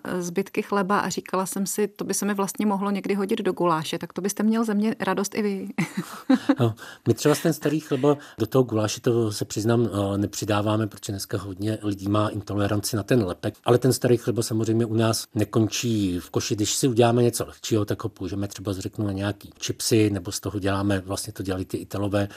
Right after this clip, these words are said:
Speaker 2: eh, salát, eh, panzanelu, a nebo si z něj vyrábíme vlastně misopasty, ale tam už je to samozřejmě trošku náročnější, tam vlastně pracujeme s ušlechtilou plísní. To je třeba z-, věc,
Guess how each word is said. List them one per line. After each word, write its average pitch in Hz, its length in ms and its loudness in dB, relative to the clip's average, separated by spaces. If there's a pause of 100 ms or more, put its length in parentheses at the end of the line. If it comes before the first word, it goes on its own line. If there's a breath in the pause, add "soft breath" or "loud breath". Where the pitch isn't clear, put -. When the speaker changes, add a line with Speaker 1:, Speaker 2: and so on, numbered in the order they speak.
(240 loud breath)
Speaker 2:
eh, 104 40 -2 (240)
salát, 101 500 0
eh, - 20 0 (160)
panzanelu, 101 640 0 (460 loud breath)
a 117 80 2
nebo 107 240 2
si 127 180 2
z 113 80 0
něj 117 300 2 (260 loud breath)
vyrábíme 107 540 2
vlastně 104 300 -4
misopasty, 107 720 -6
ale 110 180 0
tam 101 160 -4
už 101 80 -4
je 101 60 -6
to 107 100 -4
samozřejmě 104 520 0 (280 loud breath)
trošku 113 340 2
náročnější, 101 600 0
tam 98 140 -4
vlastně 95 240 -6
pracujeme 101 540 -4
s - 40 -10
ušlechtilou 101 460 -2
plísní. 98 560 -2 (340 loud breath)
To 131 80 2
je 113 60 6
třeba 113 180 2
z-, 107 340 0
věc, 107 360 0